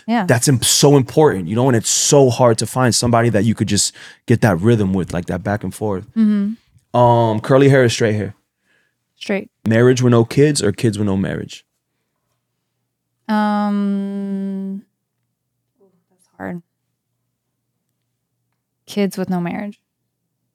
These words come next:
Speaker 2: Yeah. I feel like marriage is, like, I don't think I'm gonna get married ever.
Speaker 1: No?
Speaker 2: Yeah, it's just, it's too, it's tough. I'm just, I just see horror stories every day of, like, women, like, taking,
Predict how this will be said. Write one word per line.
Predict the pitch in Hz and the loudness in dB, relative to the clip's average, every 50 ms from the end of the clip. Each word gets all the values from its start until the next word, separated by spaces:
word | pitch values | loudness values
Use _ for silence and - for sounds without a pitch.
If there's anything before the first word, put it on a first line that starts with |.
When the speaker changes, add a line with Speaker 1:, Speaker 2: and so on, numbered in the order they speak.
| _ _ _ _ _ _ _ _ _ _ _ _ _ _ _ _ _ _ _ _ _ _ | _ _ _ _ _ _ _ _ _ _ _ _ _ _ _ _ _ _ _ _ _ _
Speaker 2:
Yeah. | 120 123 - - 113 - _ _ _ _ _ _ _ _ _ _ _ _ _ _ _ _ _ _ _ _ _ | -14 -12 -12 -12 -14 -16 _ _ _ _ _ _ _ _ _ _ _ _ _ _ _ _ _ _ _ _ _
I | - | -12
feel | 117 - 143 127 | -6 -2 0 0
like | 110 92 | 0 0
marriage | 98 98 95 95 95 85 | -2 -2 -4 -4 -4 -6
is, | 92 90 85 92 | -8 -10 -10 -8
like, | 90 87 87 - - _ _ _ _ _ | -10 -10 -10 -12 -16 _ _ _ _ _
I | - 104 | -8 -6
don't | 107 104 | -6 -6
think | 98 - - | -6 -8 -10
I'm | 87 | -10
gonna | 82 80 | -10 -10
get | 80 80 | -10 -10
married | 85 85 82 76 - | -10 -10 -10 -10 -12
ever. | - - - 85 - - - - - _ _ _ _ | -12 -14 -14 -16 -16 -18 -20 -20 -20 _ _ _ _
Speaker 1:
No? | - 202 202 196 208 233 277 294 311 _ _ | -8 -8 -6 -4 -4 -6 -6 -8 -12 _ _
Speaker 2:
Yeah, | - - - - 55 53 - 50 50 - | -20 -16 -14 -12 -12 -12 -12 -14 -14 -16
it's | - - - | -14 -14 -12
just, | - - - - - - - _ _ _ _ _ _ _ _ _ - - - - _ _ _ - | -10 -10 -10 -10 -10 -12 -18 _ _ _ _ _ _ _ _ _ -20 -20 -20 -20 _ _ _ -16
it's | - - - | -12 -12 -12
too, | - - - - 113 98 82 95 - - - _ _ - - - _ _ - - | -10 -8 -6 -4 -4 -4 -6 -8 -10 -12 -18 _ _ -16 -16 -16 _ _ -20 -14
it's | - - - | -12 -12 -10
tough. | - - - - - - - - _ _ _ _ _ _ _ _ _ _ _ | -8 -8 -8 -10 -10 -14 -20 -20 _ _ _ _ _ _ _ _ _ _ _
I'm | - 110 113 120 | 0 2 2 4
just, | 107 123 120 | 4 4 4
I | 110 113 | 4 4
just | 113 113 - | 2 2 0
see | - 131 | -2 -2
horror | 110 - 131 127 139 | -2 0 0 0 0
stories | 123 - 110 110 107 98 | 0 0 0 0 0 0
every | 110 104 113 107 | -2 -2 -2 0
day | 95 104 123 139 117 | 2 4 4 4 4
of, | 92 87 85 | 2 0 -4
like, | 90 90 87 87 - | -6 -4 -6 -6 -4
women, | - 92 95 98 98 98 95 | -2 -2 0 0 0 0 0
like, | 92 87 87 - | -2 -2 -4 -4
taking, | - 107 95 - - 95 90 85 90 | -4 -6 -6 -4 -4 -4 -4 -4 -6